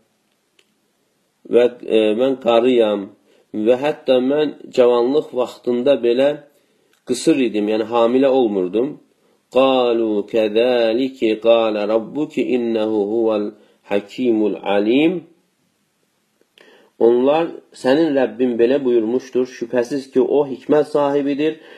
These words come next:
hər şeyi biləndir, dedilər. Ey alimun bimə təstəhiqqunə minəl kəraməti, həkimun fi əqvalihi və əf'alihi.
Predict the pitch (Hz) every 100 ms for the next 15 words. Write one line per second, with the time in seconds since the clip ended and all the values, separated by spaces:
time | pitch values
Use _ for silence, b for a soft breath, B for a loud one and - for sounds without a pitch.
0 | B - 147 165 151 143 139 120 123 135
1 | 120 113 104 104 95 92 92 87 b b
2 | b - 143 - 127 143 180 190 175 156
3 | 143 151 147 139 139 131 - 135 - 135
4 | - - 151 139 127 123 123 120 113 -
5 | 117 139 160 151 151 170 165 B B -
6 | 127 - 151 135 123 117 117 - 120 117
7 | 127 131 127 123 117 113 - 113 107 117
8 | 117 113 117